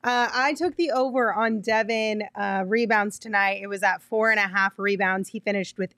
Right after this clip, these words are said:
eight of those. I'm telling you, I feel like the over on book right now is probably,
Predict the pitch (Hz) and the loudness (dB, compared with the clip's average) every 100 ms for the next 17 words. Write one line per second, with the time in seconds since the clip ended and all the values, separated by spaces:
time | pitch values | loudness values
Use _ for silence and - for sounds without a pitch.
0 | 233 262 262 - 233 214 220 220 220 214 | -2 -2 -2 0 0 2 2 4 2 -2
1 | _ _ _ - 214 233 247 294 294 285 | _ _ _ -6 -4 0 0 2 2 0
2 | 262 214 202 240 233 254 254 - 226 208 | 0 -2 -2 -2 0 2 0 -2 -2 0
3 | 220 208 226 196 185 208 - 208 202 202 | 0 2 0 0 -2 -6 0 -2 0 0
4 | 196 190 - 196 190 196 196 180 | 0 -2 0 0 0 0 -2 -4